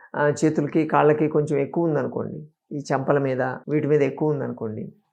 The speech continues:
కొంచెం ఇబ్బందిగా ఉంటుంది కదా. అందుకని వాటిని తీయించేసుకుంటూ ఉంటారు. చేయించుకుంటున్నారా?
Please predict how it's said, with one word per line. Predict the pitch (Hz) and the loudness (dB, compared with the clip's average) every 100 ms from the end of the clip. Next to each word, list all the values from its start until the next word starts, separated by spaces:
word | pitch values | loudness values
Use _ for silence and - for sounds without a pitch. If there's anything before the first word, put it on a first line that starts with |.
| - | -12
కొంచెం | 165 202 220 220 | -8 -6 -4 -4
ఇబ్బందిగా | 135 143 151 131 | -2 0 0 -2
ఉంటుంది | 117 - - - _ _ _ | -6 -10 -16 -18 _ _ _
కదా. | 160 226 - - _ | -6 -6 -8 -16 _
అందుకని | 151 143 180 | -8 -4 -2
వాటిని | 160 180 175 202 | 4 4 4 2
తీయించేసుకుంటూ | 196 175 175 180 - 170 160 | 2 2 2 -2 -2 -2 0
ఉంటారు. | 139 120 107 - _ _ | -2 -4 -10 -12 _ _
చేయించుకుంటున్నారా? | 147 165 254 247 196 247 | -4 -2 2 4 4 2